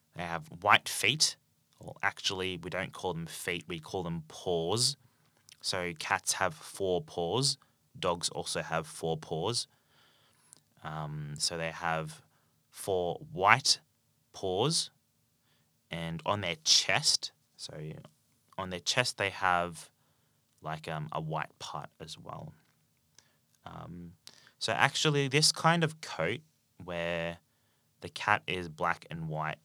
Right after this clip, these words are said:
We call it, um, a tuxedo coat sometimes. Um, and I think it's really cute.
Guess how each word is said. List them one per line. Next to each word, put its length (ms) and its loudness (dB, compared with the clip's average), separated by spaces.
We 80 -8
call 280 0
it, 120 -2
um, 320 -8
a 60 -20
tuxedo 720 0
coat 340 -12
sometimes. 720 -8
Um, 320 -12
and 500 -6
I 180 -4
think 180 -6
it's 160 -6
really 240 -6
cute. 360 -10